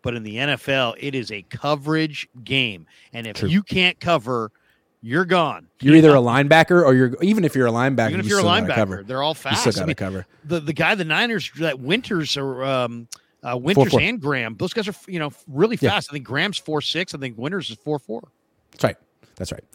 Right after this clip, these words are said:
Speaker 2: Fish and Chip says, "Larry got disrespect from other content creators." Well, you know, we all be throwing shade at each other from time to time on Twitter. It happens.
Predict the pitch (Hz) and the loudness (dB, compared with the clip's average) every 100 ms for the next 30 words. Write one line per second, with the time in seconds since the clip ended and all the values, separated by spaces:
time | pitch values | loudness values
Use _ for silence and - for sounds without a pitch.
0 | - _ - 160 135 147 139 143 117 127 | -20 _ 2 2 4 4 4 4 2 4
1 | 147 117 107 117 120 123 113 110 110 104 | 4 2 0 -4 -2 -4 -4 -2 -2 -4
2 | 107 104 101 98 98 92 - _ _ _ | -6 -6 -8 -6 -8 -10 -16 _ _ _
3 | _ _ _ _ 508 453 165 143 147 143 | _ _ _ _ 2 2 6 8 6 4
4 | 381 220 180 165 143 143 135 139 131 127 | 2 4 6 4 4 4 4 4 4 4
5 | 120 123 120 117 127 117 113 110 117 107 | 2 0 0 -4 -2 -2 -2 -2 -2 -2
6 | 104 - 104 104 - - 160 135 110 117 | -4 -4 -4 -4 -8 -8 0 2 2 0
7 | 113 | -10